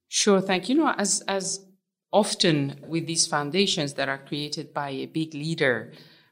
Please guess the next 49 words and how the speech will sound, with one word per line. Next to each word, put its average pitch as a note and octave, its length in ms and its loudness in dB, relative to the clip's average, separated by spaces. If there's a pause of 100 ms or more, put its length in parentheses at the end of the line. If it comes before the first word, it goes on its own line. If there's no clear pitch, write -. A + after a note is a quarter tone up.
(140)
it F3 160 4
started G#3+ 420 4
by D3 200 -2
being D3 280 -6
Kofi D3+ 220 -10
Annan's C#3 300 -4
private D3 360 -2
office, G3 420 -2
really. D3 240 -2
When C3+ 220 0
he C#3+ 60 -4
stepped - 320 0
down E3 240 2
as C#3+ 200 0
a C3 300 -4
Secretary C#3+ 400 -4
General, D#3+ 640 0 (320)
he D#3 540 2
was C#3+ 280 2
still - 260 2
very C3 260 -2
active A3 640 -6
in C#3 260 -4
mediation. F3+ 960 -2
He E3 140 -4
was C#3+ 240 0
often C#3+ 360 -2
asked C#3+ 300 2
to D3+ 60 -12
deliver, C3 640 -8
uh, B2 320 -4
important D3+ 440 -4
speeches E3+ 440 -2
and C#3 140 -4
so F3 140 0
on. G3 120 2
So A#3 180 2
he A#3+ 200 0
needed A3 320 2
a, C#3+ 320 0
a C#3 60 -8
private C3+ 440 -6
office, G3+ 380 2
so D#3 120 -2
he C#3+ 60 -8
set D3+ 260 -2
up D3+ 100 -8
this C#3 180 -2
foundation. C#3 680 -4